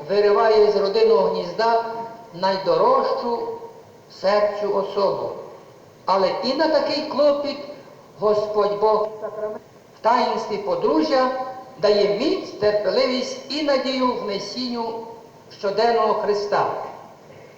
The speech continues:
Дорогі в Христі, чи є на світі якийсь стан,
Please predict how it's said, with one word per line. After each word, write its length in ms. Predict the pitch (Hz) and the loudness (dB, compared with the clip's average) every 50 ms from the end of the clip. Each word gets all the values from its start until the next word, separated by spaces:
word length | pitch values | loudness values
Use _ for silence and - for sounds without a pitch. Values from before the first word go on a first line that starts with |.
| - - - - - - - - - - - - - - - - | -20 -20 -20 -20 -20 -20 -20 -20 -20 -20 -20 -20 -20 -18 -8 -2
Дорогі 260 | 190 214 254 269 - | 0 0 2 0 0
в 80 | - | -2
Христі, 520 | 208 233 233 220 220 - - 214 165 151 - - | 0 0 0 0 0 -2 -4 -4 -6 -6 -6 -6
чи 80 | 180 175 | -4 0
є 160 | 190 233 269 | 2 2 4
на 160 | - 330 285 | 4 2 2
світі 280 | - 330 320 - - 269 | 0 0 -2 -2 -2 -4
якийсь 340 | 254 - 262 247 202 - | -6 -4 -4 -6 -6 -6
стан, 380 | - - 254 226 196 - 220 214 | -4 -2 0 2 2 2 0 -2